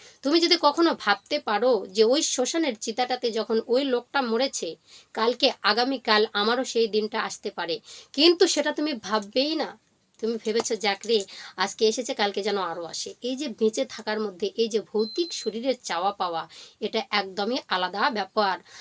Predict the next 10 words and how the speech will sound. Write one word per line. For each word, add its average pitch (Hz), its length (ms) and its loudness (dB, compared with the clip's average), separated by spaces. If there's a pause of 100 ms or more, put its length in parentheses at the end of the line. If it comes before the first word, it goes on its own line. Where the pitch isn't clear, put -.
(160)
আর 196 140 2 (100)
আত্মার 330 440 6
চাওয়া 311 380 6
পাওয়া 320 260 8
কেমন? 285 360 4
আত্মার 247 380 0
চাওয়া 233 340 0
হচ্ছে 262 220 -2
সবসময় 269 460 -4
চেতনা, 208 560 -6